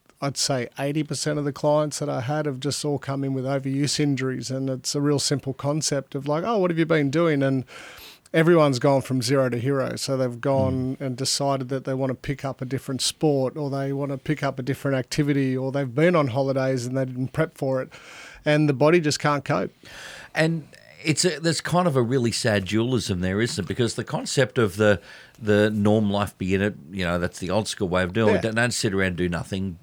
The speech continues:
Speaker 2: do bugger all. Yes, the, you, you want to be excited about changing. If you're in a spot, a, a darker place, you want to be more vibrant with life and all of that. But if you don't do it in small chunks, if you don't realise that it's not something that is gonna happen overnight,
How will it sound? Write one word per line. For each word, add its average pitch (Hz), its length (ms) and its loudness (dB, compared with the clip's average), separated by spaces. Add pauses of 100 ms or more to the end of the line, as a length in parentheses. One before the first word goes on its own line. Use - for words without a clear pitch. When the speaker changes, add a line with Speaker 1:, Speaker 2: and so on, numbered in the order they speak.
Speaker 2:
do 95 160 -2
bugger 82 380 -2
all. 90 180 -2 (220)
Yes, 113 320 0
the, 107 280 2
you, 104 220 0
you 101 260 -4
want 113 200 0
to - 20 -4
be 135 140 -2
excited 98 500 0
about 92 320 -2
changing. 104 600 -2
If 104 140 -4
you're 98 140 -6
in 92 60 -6
a 92 40 -8
spot, - 300 -6
a, 110 240 -6
a 101 60 -2
darker 92 320 -4
place, 104 340 -2
you 101 60 -6
want 95 100 -2
to 95 60 0
be 92 200 0 (380)
more 98 260 0
vibrant 107 520 0
with 98 100 -6
life 104 380 -2
and 104 100 0
all 98 160 0
of 87 60 -2
that. 98 200 0
But 107 200 4 (240)
if 104 160 -4
you 107 80 0
don't 117 340 2
do 110 160 4
it 101 80 2
in 95 160 -2
small 87 300 -4
chunks, 104 440 -2
if 90 140 -6
you 104 60 -2
don't 98 260 0
realise 92 520 2
that 92 120 -2
it's 90 240 -6
not 98 220 -4
something 92 300 -6
that 90 120 -4
is 104 160 -2
gonna 92 220 0
happen 85 260 -4
overnight, 90 600 -2